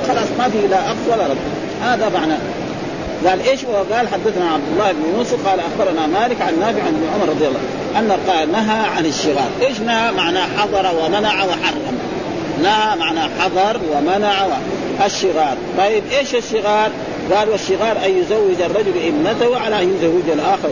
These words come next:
وليس بينهما صداق". بعضهم قال: "إذا كان هناك صداق فلا يسمى شغار". وهناك من العلماء من يرى ولو كان في صداق فإنه شغار، لأنه في شرط.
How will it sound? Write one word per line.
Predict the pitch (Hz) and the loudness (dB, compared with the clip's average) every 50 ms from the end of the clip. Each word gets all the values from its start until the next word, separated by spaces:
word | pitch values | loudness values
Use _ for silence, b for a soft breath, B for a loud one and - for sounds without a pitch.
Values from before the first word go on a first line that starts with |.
| 131 151 | 0 2
وليس | 175 185 190 - 175 151 | 2 2 0 0 0 0
بينهما | 156 151 160 202 208 196 180 165 156 139 - | 0 0 0 0 0 0 2 0 0 0 -2
صداق". | 143 127 127 117 107 - - - - - - - - - - - - | -2 -2 -2 -2 -2 -4 -4 -4 -6 -6 -6 -6 -6 -6 -2 0 0
بعضهم | 247 240 220 196 180 170 175 220 | 2 2 2 0 0 0 0 0
قال: | 214 185 180 - - | 0 0 -2 -4 -4
"إذا | 226 196 - | -4 -2 0
كان | 180 190 170 160 165 | 0 0 0 0 -2
هناك | 175 175 - - - - | -2 -2 -4 -4 -4 -2
صداق | 160 147 170 208 240 254 247 - - | 0 0 2 2 2 2 0 -2 -4
فلا | 208 208 202 | -4 -2 0
يسمى | 180 165 151 175 160 151 147 135 | 0 0 0 0 0 0 0 0
شغار". | - - 131 113 117 - 147 - - - - - - - - - 392 392 381 370 370 359 370 - - - - - - - - 208 - - 208 214 202 - 175 | -2 -2 -2 -2 -2 -2 -4 -6 -6 -6 -6 -6 -6 -6 -4 -4 -4 -4 -4 -4 -4 -4 -4 -4 -6 -6 -6 -6 -6 -6 -6 -6 -6 -6 -6 -6 -4 -2 2
وهناك | 170 185 190 226 247 240 233 | 2 2 4 2 0 0 -2
من | 196 196 | -2 -4
العلماء | 190 170 170 170 180 214 233 214 | -2 -2 -2 0 0 0 0 0
من | 190 196 190 | 0 0 0
يرى | 202 196 185 170 | 0 0 2 2
ولو | 170 196 233 277 254 - | 2 2 2 0 0 0
كان | 247 233 220 | -2 -2 -2
في | 175 202 202 | -2 -2 -2
صداق | 175 - 185 160 202 240 262 254 - 220 | -2 0 0 0 2 2 0 0 -2 -2
فإنه | 208 208 208 190 185 170 156 | -2 -2 0 0 0 0 0
شغار، | 160 139 139 | 0 0 0
لأنه | 160 190 196 202 214 | 0 0 0 0 0
في | - 240 240 180 | 0 0 0 0
شرط. | - - - | 0 0 0